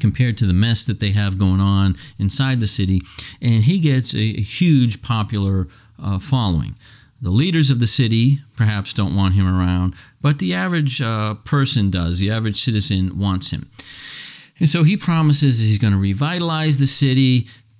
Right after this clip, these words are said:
cut the ties with the Crusaders, and reduce taxes. And unlike Zengi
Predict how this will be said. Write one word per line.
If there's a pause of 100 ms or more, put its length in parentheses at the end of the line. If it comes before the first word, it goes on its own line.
cut
the
ties
with
the
Crusaders,
and
reduce
taxes. (640)
And
unlike
Zengi